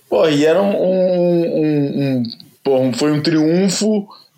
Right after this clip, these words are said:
de uma escola de surf que tava desaparecendo,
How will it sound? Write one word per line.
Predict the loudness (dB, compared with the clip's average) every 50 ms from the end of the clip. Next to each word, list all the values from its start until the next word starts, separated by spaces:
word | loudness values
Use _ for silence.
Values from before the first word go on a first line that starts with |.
| _ -10
de | -8 -4 -2 0 2
uma | 2 2 2 2 4 4 4 4 4 4 2 2
escola | 2 0 -2 -2 0 0 2 2 2
de | 0 0
surf | 0 0 0 0 -2 -2 -4
que | -4 -4
tava | -2 0 0 0 2 2 0 0 0
desaparecendo, | -2 -4 -4 -2 -2 0 0 0 0 0 0 -2 -2 0 0 -2 -2 -2 -4 -6